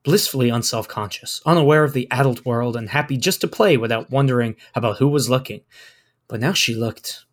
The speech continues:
well, like a different creature entirely, as if she belonged to a different species. The beautiful people were like that. Lucy looked like a woman, a full-grown woman at that. She was only sixteen, but she had curves in all the right places,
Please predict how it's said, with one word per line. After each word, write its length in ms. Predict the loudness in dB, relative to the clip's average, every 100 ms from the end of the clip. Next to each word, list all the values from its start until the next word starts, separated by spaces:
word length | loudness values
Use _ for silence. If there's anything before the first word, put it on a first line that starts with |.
| _ -2
well, 360 | -2 -2 -6 _ -8
like 100 | -6
a 60 |
different 320 | -4 -4 -6 -4
creature 320 | -4 -2 -6
entirely, 580 | -6 -4 -2 -4 -8 _ _ _ _ -4
as 120 | 0
if 80 | 0
she 120 | 0
belonged 440 | -2 -2 0 -2 -4
to 100 | -12
a 40 |
different 340 | -12 -10 -10 -10
species. 640 | -6 -2 -2 -4 -8 -12 _ _ _ -4
The 100 | -4
beautiful 380 | 2 2 0 -4
people 300 | -6 -6 -6
were 140 | -6
like 260 | -6 -8 -10
that. 220 | -16 -16 _ _ _ _ _ _ _
Lucy 240 | 2 2 2
looked 180 | 0 -2
like 140 | -4
a 80 | -6
woman, 380 | -6 -6 -8 -14 _ _
a 40 | -6
full-grown 520 | 2 2 2 -2 -6
woman 220 | -10 -12
at 120 | -6
that. 280 | -4 -4 -6 _ _ _ _ _
She 140 | -2
was 100 | 2
only 120 | 4 4
sixteen, 500 | 2 -2 0 0 0
but 120 | -2
she 100 | -4
had 120 | -4
curves 420 | 2 4 4 2
in 100 | -4
all 100 | -6
the 140 | -6 -4
right 240 | -4 -4
places, 500 | -4 -4 -4 -8